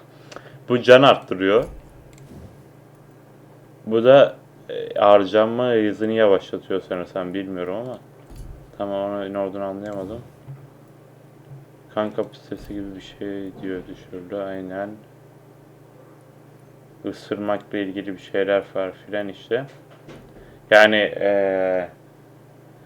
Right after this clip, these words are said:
burası daha önemli, pasif skill'e daha önemli gibi geliyor bana aktif skill'lere göre. Ama biz şu anda aktif skill'leri geliştirdik. Güzel oldu bence. Bu direkt iki yüz elli can basacak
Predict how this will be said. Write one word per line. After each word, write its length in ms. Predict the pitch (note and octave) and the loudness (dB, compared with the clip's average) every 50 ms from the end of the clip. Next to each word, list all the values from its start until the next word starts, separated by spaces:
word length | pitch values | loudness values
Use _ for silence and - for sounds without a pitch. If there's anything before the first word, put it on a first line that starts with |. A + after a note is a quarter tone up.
| - - - - - - - - - | -20 -20 -20 -20 -20 -20 -12 -4 2
burası 360 | B2 B2 B2+ - - D3+ C#3 | 6 6 6 6 4 2 4
daha 340 | B2 A#2 G#2+ A#2 C3 C3 A#2 | 6 6 6 6 4 6 6
önemli, 500 | A2 A2 A2+ A2+ A2+ A2 A2+ A#2+ A#2+ A2 - - - | 4 4 2 0 -2 -2 -2 -6 -6 -8 -10 -4 0
pasif 340 | - A2 G#2+ - D3 C#3 C#3 | 2 2 2 2 -2 -2 -2
skill'e 460 | - - - - - A#2+ C3 C#3+ C3 | -6 -16 -12 -6 0 4 4 6 6
daha 240 | A2 G#2+ A2 A2+ A#2 | 4 4 4 4 4
önemli 380 | G#2+ G2+ G2+ G2 G2+ A2 A#2 | 2 2 -2 -2 -2 -4 -6
gibi 220 | G#2+ A2 G#2 A2 G#2+ | -6 -6 -6 -4 -4
geliyor 340 | G#2+ G#2 G2+ G#2 A2+ A2+ G#2+ | -2 -2 2 4 4 4 4
bana 240 | A2 G#2+ G#2 G2+ | 2 0 0 0
aktif 300 | F#2+ F#2 - - - G#2+ | 0 -2 -2 -6 -14 -14
skill'lere 560 | - - - G2+ - - G#2 F#2+ G2+ G2+ A2 A2+ | -14 -12 -14 -14 -10 -8 -6 -2 0 2 2 2
göre. 260 | G#2+ G2+ F#2+ F#2 E2+ - - - - - - - - - - | 2 0 -2 -2 -4 -8 -12 -20 -20 -20 -20 -20 -14 -4 0
Ama 240 | - B2 C3 B2+ B2+ | 2 2 2 0 -2
biz 120 | B2+ - | -6 -4
şu 140 | - - A#2+ | 0 2 2
anda 160 | A#2 A#2+ B2 | 4 4 2
aktif 280 | B2 A#2+ - - A2+ - | 0 0 -2 -6 -12 -12
skill'leri 480 | - - - - G2 F#2 F#2+ F#2 F#2 | -14 -20 -20 -14 -10 -10 -8 -8 -6
geliştirdik. 680 | F2+ F#2+ F#2 F#2 F#2 - - - G2 F#2 G2 G#2+ A#2+ - - - - - - - - - - - - - - - - - - - - - - A2+ | -6 -6 -8 -8 -10 -18 -14 -12 -12 -10 -8 -10 -10 -12 -12 -20 -20 -20 -20 -20 -20 -20 -20 -20 -20 -20 -20 -20 -20 -20 -20 -20 -20 -18 -12 -8
Güzel 320 | A2 G#2+ G#2 A2 G#2 G#2 | -6 0 4 6 6 8
oldu 320 | A2 A2 G#2 G2+ G2 G2+ F#2 | 6 6 4 2 0 -2 -2
bence. 260 | F#2 F2+ F2+ G2 G2 | -2 -2 -2 -4 -4
Bu 200 | G#2+ G#2+ G2 G#2+ | -4 -4 -4 -2
direkt 220 | A2 A2+ A#2 G2+ | 0 0 0 0
iki 180 | G#2 G2+ - A2+ | -2 -6 -6 -4
yüz 80 | G#2 | 2
elli 240 | A2 A2 G#2+ A2 A2+ | 2 4 4 4 4
can 220 | G#2+ G#2+ G#2+ G#2 G2+ | 2 2 2 2 0
basacak 340 | G2 F#2 F#2+ F2 E2+ - | -2 0 0 -4 -4 -6